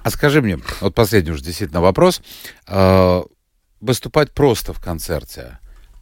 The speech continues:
м, э, или выступать, э, в спектакле? То есть ты как бы поющий актёр.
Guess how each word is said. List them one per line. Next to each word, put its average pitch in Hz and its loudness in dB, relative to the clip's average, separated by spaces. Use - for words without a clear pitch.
м, 90 -8
э, 90 0
или 139 6
выступать, 123 -2
э, 90 -2
в - -16
спектакле? - -6
То 92 -6
есть - -8
ты 98 -4
как 104 -2
бы 98 2
поющий 127 4
актёр. - -6